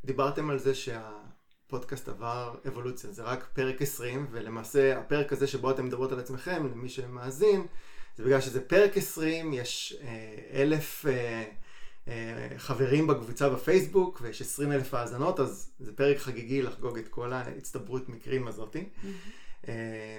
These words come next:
Speaker 1: שהיא ת-, תוצר של העבודה שלכם. אבל באמת הפודקאסט עבר המון גלגולים, כי זה התחיל מזה שאתם מדברות אחת עם השנייה,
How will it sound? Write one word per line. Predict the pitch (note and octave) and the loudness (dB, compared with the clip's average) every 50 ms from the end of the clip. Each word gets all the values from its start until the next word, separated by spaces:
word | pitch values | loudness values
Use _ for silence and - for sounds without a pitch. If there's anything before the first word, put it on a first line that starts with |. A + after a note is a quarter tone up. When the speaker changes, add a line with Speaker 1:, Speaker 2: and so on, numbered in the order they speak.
| G#2+ A2+ | -10 -10
Speaker 1:
שהיא | - - B2+ A#2 | -10 -10 -10 -8
ת-, | - A#2 - - - - - | -8 -8 -8 -6 -6 -6 -6
תוצר | - A#2+ - B2 A#2 | -4 -4 -4 -4 -4
של | - C3 A2+ | -2 -4 -4
העבודה | A2+ A2 F#2+ G2+ G#2 G#2+ G#2+ | -4 -4 -6 -6 -8 -8 -8
שלכם. | - - C#3 C#3 - F3 F#3 - - - - - - - - - - - | -8 -8 -8 -6 -6 -8 -8 -8 -6 -6 -6 -6 -6 -6 -6 -6 -4 -4
אבל | B2 B2+ B2+ B2 B2+ - - - - - - - - | -2 0 0 0 0 -2 -4 -4 -6 -6 -6 -6 -2
באמת | - B2+ C#3+ F#3 - | 0 4 4 4 4
הפודקאסט | A#4+ - - G#3 - G#3 G3 | 4 4 2 4 4 2 2
עבר | F#3+ D#3+ E3 E3 | 2 2 2 2
המון | E3 D#3+ E3 E3+ D#3+ | 2 2 0 2 2
גלגולים, | D#3+ C#3+ - D3+ D3 D3+ D3 C3 | 0 2 4 4 4 4 2 0
כי | B2+ | -2
זה | A#2 A#2 | -4 -6
התחיל | G#2+ - - C#3 C3+ | -6 -4 -2 0 2
מזה | C#3 C3+ B2+ C3+ C3 | 2 4 4 4 4
שאתם | - C3 - C#3 C#3 D3+ | 4 0 0 2 4 4
מדברות | D#3 C#3 C3+ C3+ C#3 B2+ B2+ C#3 | 6 6 6 6 6 2 0 0
אחת | C3+ - C3 - - | -4 -6 -6 -6 -6
עם | C3+ C3 | -6 -6
השנייה, | B2 - - C3+ B2 A2+ G#2 G#2 G#2 | -6 -6 -6 -6 -6 -6 -8 -10 -12